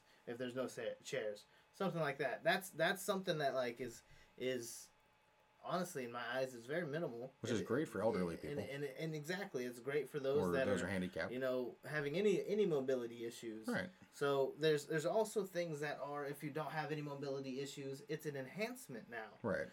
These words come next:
Speaker 1: So you can, you can run faster, run further, because it's a, a, assisting you. I mean, we talked about
Speaker 2: Mm-hmm.
Speaker 1: it a, a few weeks ago with three D printing, the, the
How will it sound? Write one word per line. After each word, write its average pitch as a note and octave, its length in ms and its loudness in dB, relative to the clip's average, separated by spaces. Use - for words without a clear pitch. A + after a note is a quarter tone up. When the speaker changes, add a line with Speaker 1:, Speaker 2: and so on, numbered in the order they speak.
Speaker 1:
So - 140 -4
you G3 180 2
can, E3 300 0
you F#3+ 120 -4
can C3+ 240 0
run D#3 200 6
faster, D3+ 600 2
run C#3+ 160 0
further, C#3+ 640 6
because C3+ 480 4
it's D3 320 -2
a, C3 60 0
a, B2+ 360 -4
assisting F#3 500 -2
you. B2+ 140 0
I B2+ 60 2
mean, C#3 180 0
we D#3+ 60 0
talked D#3+ 360 -4
about B2 300 0
Speaker 2:
Mm-hmm. G#2 200 4
Speaker 1:
it A2+ 60 -6
a, A#2 40 -4
a - 20 -4
few C#3+ 200 -6
weeks D#3+ 300 -4
ago B2 220 -2
with A#2 160 -4
three C#3+ 160 2
D B2 100 -2
printing, D#3 460 0
the, A2+ 200 -2
the B2 160 -4